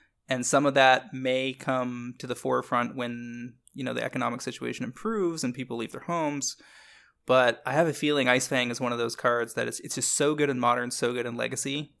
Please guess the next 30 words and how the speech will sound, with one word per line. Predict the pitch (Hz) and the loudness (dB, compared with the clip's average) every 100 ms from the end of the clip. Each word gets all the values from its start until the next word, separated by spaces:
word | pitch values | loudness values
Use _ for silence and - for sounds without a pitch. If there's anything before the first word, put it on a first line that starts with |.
| _ _ _ 120 | _ _ _ -6
uh, | 117 | -4
and | 120 | 2
also | 120 117 117 117 _ - | 2 2 -4 -8 _ -16
incredibly | 135 131 - 117 117 | -10 -6 -2 -2 -2
playable | 113 120 117 120 120 | -4 -2 -2 -4 -6
in, | 120 120 | -8 -8
in | 123 | -6
E | 120 | -6
D | 117 | -4
H, | 117 117 - | -4 -4 -4
that | 120 113 - _ _ _ | -2 -2 -4 _ _ _
those | - 127 - | -4 -4 2
foils | 131 123 123 | 4 4 2
are | |
probably | - - - 160 156 131 | -6 2 6 6 6 0
gonna | 120 | 0
post | 120 123 120 - | 0 -2 0 2
up | 117 113 | 0 0
in | - 120 | -10 -8
the | 117 117 117 | -8 -8 -6
fifty | 135 123 120 | -6 -2 -2
to | |
hundred | 120 120 | 0 0
dollar | 117 117 | 0 -2
range | 117 113 113 | -4 -6 -6
for | 117 | -8
a | 113 | -6
good | 113 | -6
long | 107 - | -6 -8
time. | - - | -10 -14